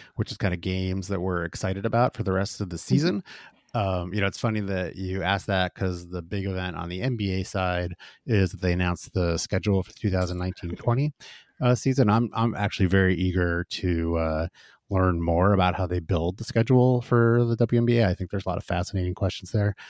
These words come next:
Speaker 1: Uh, my friend Howard Beck did an amazing podcast, uh, with Evan Wash, and I forget the name of the other person that's kind of the leader in terms of coordinating the N B A schedule. And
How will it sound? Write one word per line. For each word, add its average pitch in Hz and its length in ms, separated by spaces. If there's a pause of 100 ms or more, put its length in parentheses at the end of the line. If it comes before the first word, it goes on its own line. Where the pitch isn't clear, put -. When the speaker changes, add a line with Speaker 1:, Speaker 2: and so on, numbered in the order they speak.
(220)
Speaker 1:
Uh, 95 120
my 90 120
friend 104 200
Howard 95 280
Beck 87 260
did 85 140
an 87 80
amazing 87 460
podcast, 90 640 (440)
uh, 92 320
with 87 320
Evan 95 220
Wash, 90 480
and 104 120
I 87 60
forget 101 220
the 95 80
name 92 200
of 85 140
the 87 220
other 101 180
person 87 460
that's 85 160
kind 85 200
of 80 100
the 82 60
leader 87 360
in 85 60
terms 85 200
of 80 60
coordinating 85 440
the 85 100
N 85 100
B 82 120
A 80 60
schedule. 85 500
And 85 100